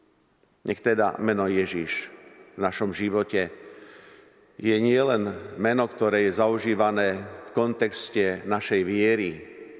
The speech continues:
našich modlitieb. Nech je to meno, v ktorom si uvedomujeme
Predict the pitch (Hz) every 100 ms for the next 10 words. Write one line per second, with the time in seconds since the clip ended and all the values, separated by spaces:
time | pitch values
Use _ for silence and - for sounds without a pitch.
0 | - 95 98 104 92 104 101 117 95 92
1 | 80 76 - - - - - - _ _
2 | 104 92 101 107 101 107 110 101 110 104
3 | 101 - 107 107 107 104 101 101 95 92